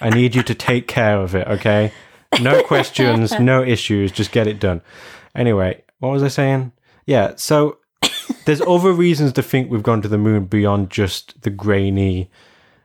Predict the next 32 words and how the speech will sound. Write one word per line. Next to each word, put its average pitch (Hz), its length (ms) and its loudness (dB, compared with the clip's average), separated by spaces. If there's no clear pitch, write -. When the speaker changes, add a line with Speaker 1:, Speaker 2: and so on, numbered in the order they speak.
Speaker 1:
you 107 180 -4
know, 87 300 -2
low 98 260 2
frame 92 460 -2
rate 90 220 -4
footage 90 440 -4
that - 180 -6
we 98 100 -4
have 90 260 -4
of 87 140 -8
it. - 240 -10
But - 180 -6
that's 104 220 -2
still 107 300 0
not 101 200 0
enough 95 280 -2
for 98 80 -6
some 98 240 -10
people - 320 -14
Speaker 2:
I'm - 80 -2
gonna - 140 -2
Speaker 1:
because 98 240 0
they're - 200 0
Speaker 2:
search 98 140 0
Speaker 1:
just - 120 -12
Speaker 2:
for 107 80 -10
this. 101 260 -10
Speaker 1:
inclined 98 560 -2
to 92 80 -8
think - 280 -6
that 110 160 -10
way. 110 240 -14